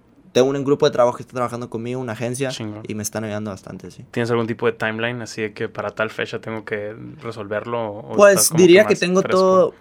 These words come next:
Speaker 1: ahora es cuando el mercado yo creo está más movido.
Speaker 2: Ok.
Speaker 1: Este mes de, ahora se empezó a activar este mes de junio que
Speaker 2: Junio.
Speaker 1: empieza.
Speaker 2: Ujú.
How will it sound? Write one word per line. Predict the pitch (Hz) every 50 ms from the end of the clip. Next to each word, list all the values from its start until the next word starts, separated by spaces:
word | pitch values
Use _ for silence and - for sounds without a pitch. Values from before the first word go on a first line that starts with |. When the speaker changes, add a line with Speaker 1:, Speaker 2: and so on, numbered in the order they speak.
| _ _ _ _ _ _ -
Speaker 1:
ahora | 131 135 151 160
es | 156 -
cuando | 190 175 170 160
el | 143
mercado | 127 113 - - 127 139 143
yo | 147 143
creo | 143 131
está | - - 139
más | 135 135 131 123
movido. | 135 123 113 113 127 135 143 147 147 _ -
Speaker 2:
Ok. | 104 107
Speaker 1:
Este | 113 117 - 107 131 123
mes | 123 123 120 117
de, | 123 127 127 123 120 113 107 104 101 95 139 - _ _ _ _ _ _ _ _ _ _ _ _ -
ahora | - 110 120 135 147
se | 151
empezó | 131 123 120 - 120
a | 120
activar | - 135 131 127 131 120
este | 117 - 127
mes | 127 123 120
de | 127 123
junio | 127 113 113 123 131 127
que | 113
Speaker 2:
Junio. | 113 110 107
Speaker 1:
empieza. | 110 117 120 - 147 127 -
Speaker 2:
Ujú. | 110 107 113